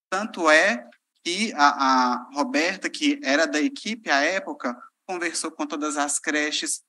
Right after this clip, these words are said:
propôs grupos de estudo para que as atuais recreadoras participassem do processo seletivo da M G S e apenas fizesse a troca de vínculo. Mas acontece que, né, que como teve muita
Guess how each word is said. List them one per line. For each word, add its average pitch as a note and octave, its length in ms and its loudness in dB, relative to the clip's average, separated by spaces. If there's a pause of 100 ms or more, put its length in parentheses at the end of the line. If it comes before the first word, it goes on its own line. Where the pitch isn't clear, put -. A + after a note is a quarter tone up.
(180)
propôs F#3+ 560 -4
grupos E3+ 400 -4
de C#3 80 2
estudo G#3 440 -6
para F3 220 2
que - 160 -6
as G#3+ 160 2
atuais D#3+ 480 -2
recreadoras D3+ 640 -2
participassem A#3+ 800 -4
do F3 80 -12
processo D#3+ 380 -6
seletivo C#3+ 640 -2
da C3 240 2
M C3+ 180 2
G B2+ 160 0
S F#3 420 -2 (340)
e B3 260 0
apenas A3+ 480 0
fizesse G3+ 400 -2
a G#3 40 -6
troca G3 280 -6
de F#3+ 120 -8
vínculo. A3+ 520 -8 (1700)
Mas D3+ 360 2
acontece D#3+ 720 0
que, A3 140 -8
né, E3 100 2
que - 160 -10
como D#3+ 320 -2
teve D#3 300 -2
muita F#3 440 -2